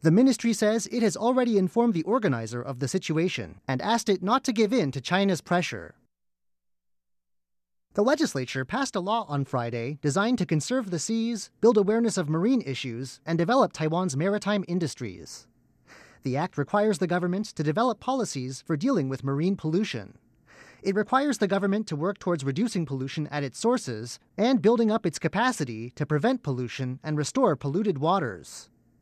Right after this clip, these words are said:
The act also designates June eighth as a National Marine Day,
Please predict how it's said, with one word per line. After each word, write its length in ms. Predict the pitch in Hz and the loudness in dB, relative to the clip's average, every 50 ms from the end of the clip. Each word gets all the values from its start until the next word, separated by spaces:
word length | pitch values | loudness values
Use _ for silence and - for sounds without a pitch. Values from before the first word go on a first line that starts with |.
| _ _ _ _ _ _ _ _ _ _ _ - | _ _ _ _ _ _ _ _ _ _ _ -8
The 140 | 120 135 135 | -6 -4 -2
act 240 | 165 185 196 - - | -2 -2 -4 -4 -4
also 300 | - 196 254 262 - 220 | -2 0 2 2 2 2
designates 540 | 165 175 156 165 156 147 151 156 175 - - | 2 2 0 0 -2 -2 -2 -4 -4 -6 -8
June 260 | - - 220 226 202 - | -2 2 4 4 4 2
eighth 340 | 214 240 240 135 120 - - - - | 0 -2 -2 -2 -4 -6 -12 -8 -6
as 140 | 151 127 156 | -4 -2 0
a 40 | |
National 400 | 147 175 220 247 - - 247 240 | 0 0 0 0 2 2 4 4
Marine 320 | 220 196 196 208 247 269 247 | 4 4 4 4 4 2 2
Day, 380 | - 135 104 82 - - - | 2 0 -4 -6 -10 -18 -20